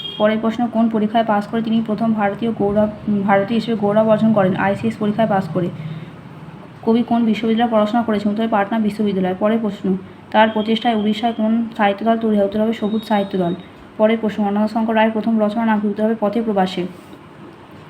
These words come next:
পরের প্রশ্ন, বিরহ কবিতাটি কোন কাব্যগ্রন্থের অন্তর্গত? উত্তর হবে লিপি কাব্যগ্রন্থের অন্তর্গত। পরের প্রশ্ন, কত সালে অন্নদাশঙ্কর রায় মারা যান? উত্তর হবে দু হাজার দুই সালে। পরের প্রশ্ন, লিপি কাব্যগ্রন্থের মোট ক-, কটি কবিতা রয়েছে? উত্তর হবে এগারোটি কবিতা।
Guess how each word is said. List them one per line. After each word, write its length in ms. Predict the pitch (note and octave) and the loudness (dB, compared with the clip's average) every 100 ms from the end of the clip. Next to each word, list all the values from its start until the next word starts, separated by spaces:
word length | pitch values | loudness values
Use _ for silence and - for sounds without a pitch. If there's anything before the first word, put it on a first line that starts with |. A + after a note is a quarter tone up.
| - | -4
পরের 260 | A3+ G#3+ A#3+ | 4 4 4
প্রশ্ন, 320 | A#3 G#3 G3 | 0 0 0
বিরহ 280 | G3 A3 A3+ A3+ | 2 4 4 4
কবিতাটি 260 | G#3+ A3+ | 0 0
কোন 160 | A#3 A3+ | 2 0
কাব্যগ্রন্থের 580 | A3 G3 G#3+ A3 A3 A3+ | 2 0 2 2 2 2
অন্তর্গত? 400 | G#3+ G#3+ A3 A3+ | 2 2 0 0
উত্তর 200 | G#3+ G#3+ | 0 0
হবে 160 | A3 | 2
লিপি 240 | G#3 G#3 A#3 | 0 0 -2
কাব্যগ্রন্থের 580 | G#3 G3 G#3 G#3 A3 | -2 0 0 2 2
অন্তর্গত। 540 | A3+ G3+ F#3+ F#3 F3 F#3+ - - - - - | 0 0 0 -2 -2 -6 -8 -18 -20 -20 -6
পরের 240 | G#3+ A3+ | 0 0
প্রশ্ন, 340 | A3+ G3+ G3 F#3+ | 2 -2 0 0
কত 160 | G#3 G3+ | 0 -2
সালে 240 | G#3+ A#3 | 0 0
অন্নদাশঙ্কর 600 | A3+ G#3 G#3 A3 A3+ A#3 | 2 2 2 2 0 0
রায় 120 | A3+ A3+ | 2 2
মারা 240 | G#3+ G#3 | 2 2
যান? 180 | G3 F#3+ | 2 0
উত্তর 220 | G3 A3 | 0 0
হবে 220 | A3 A#3+ C#4+ - - - - - | 0 0 -2 -6 -18 -20 -20 -4
দু 100 | G#3 | 2
হাজার 300 | A3 G#3+ A#3+ | 4 4 2
দুই 160 | G#3+ A#3 | 0 0
সালে। 280 | A3+ F#3 F3+ F#3 - - - | 2 0 0 -6 -20 -20 -6
পরের 240 | A3 A3 A3+ | 2 2 2
প্রশ্ন, 240 | G3+ G#3 | 0 0
লিপি 220 | G3 G#3+ | 0 0
কাব্যগ্রন্থের 640 | A#3 G3+ G3+ G#3+ A3 A3+ A3+ | 0 0 0 0 2 2 4
মোট 200 | G#3+ A3 - | 2 0 -4
ক-, 300 | G#3+ G3 G3 G3+ - | 0 2 2 -2 0
কটি 220 | G#3 G#3 A3+ | 0 0 0
কবিতা 220 | A3 A3+ | 2 2
রয়েছে? 220 | A3 G3 | 2 0
উত্তর 180 | G3+ A3 | -2 0
হবে 120 | A3+ | 2
এগারোটি 360 | G#3+ G3+ G3+ A3+ | 2 0 -2 0
কবিতা। 340 | G3+ F#3 E3+ | 0 -2 -4